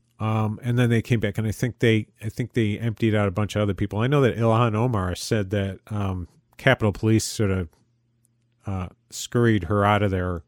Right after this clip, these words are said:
quickly when they knew that there was trouble, uh, because she has some active threats against her life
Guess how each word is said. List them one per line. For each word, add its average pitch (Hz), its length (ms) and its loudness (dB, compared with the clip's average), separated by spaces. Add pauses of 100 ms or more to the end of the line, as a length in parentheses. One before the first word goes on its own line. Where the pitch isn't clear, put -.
(240)
quickly 127 400 2
when 92 180 -2
they 92 120 -2
knew 101 160 0
that 92 160 -2
there 92 120 -2
was 82 200 -8
trouble, 107 600 -4 (840)
uh, 101 300 0
because 101 380 0
she 107 320 2
has 104 320 2
some 98 360 -2
active 113 460 -2
threats - 480 -4
against 98 400 -4
her 101 140 -2
life 95 480 -4